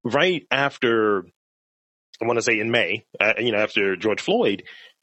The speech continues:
and I, I'm a six-foot-four, three hundred plus pound black man. So I've always known that I'm a large black man.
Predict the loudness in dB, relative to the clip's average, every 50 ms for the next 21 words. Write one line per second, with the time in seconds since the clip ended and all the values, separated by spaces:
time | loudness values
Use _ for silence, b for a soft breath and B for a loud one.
0 | _ _ 0 2 4 4 4 4 2 0 -2 -4 -6 -8 _ _ _ _ _ _
1 | _ _ _ _ _ -20 _ _ _ -20 -6 -2 0 0 0 -2 -6 -6 -2 0
2 | 0 2 2 2 2 2 4 4 4 2 0 0 -2 -2 -2 0 0 0 0 0
3 | -4 -2 -2 -2 -2 -2 -2 -2 0 0 2 0 0 -2 -2 -2 -2 -2 0 0
4 | 0 -2 -2 -2 -2 -4 -2 -2 -2 -4 -2 -4 -4 -6 -6 -6 -8 -8 -8 -8
5 | -10 -12 -16 _ _ b b b _ -6 -2 0 2 2 2 2 2 2 2 2
6 | 0 2 2 4 4 6 4 4 4 2 2 2 0 0 -2 -4 -4 -4 -2 0
7 | 2 2 2 2 2 2 2 2 4 4 4 2 2 0 0 0 0 0 2 2
8 | 4 4 2 2 0 -2 0 0 0 0 0 0 -2 -2 0 0 -2 -6